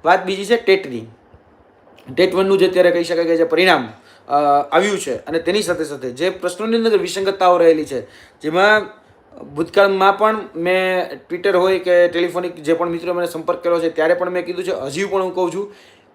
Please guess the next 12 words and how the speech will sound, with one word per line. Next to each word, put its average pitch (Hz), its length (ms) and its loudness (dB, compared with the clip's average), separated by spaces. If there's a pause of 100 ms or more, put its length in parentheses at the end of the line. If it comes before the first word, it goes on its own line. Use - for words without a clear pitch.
કે, 220 180 8 (320)
અ, 151 40 -2
વર્તમાનમાં 165 920 0
જે 170 120 -4
ટેટના 226 520 2
જે 214 100 0
ઉમેદવારો 196 420 2
છે 185 100 -4
એ 180 100 -2
ખાસ 185 280 -2
ધ્યાન 175 220 -4
રાખે 165 280 -4